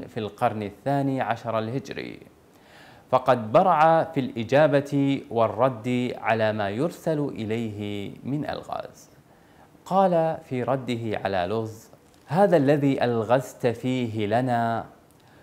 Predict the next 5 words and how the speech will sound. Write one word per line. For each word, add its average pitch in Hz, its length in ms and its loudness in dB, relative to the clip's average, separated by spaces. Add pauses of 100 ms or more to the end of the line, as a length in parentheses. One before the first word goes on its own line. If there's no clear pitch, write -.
(120)
ثلثاه 156 760 4
عي، 127 380 0 (840)
وإن 113 400 -2
شئت - 400 -10
عد، 107 280 2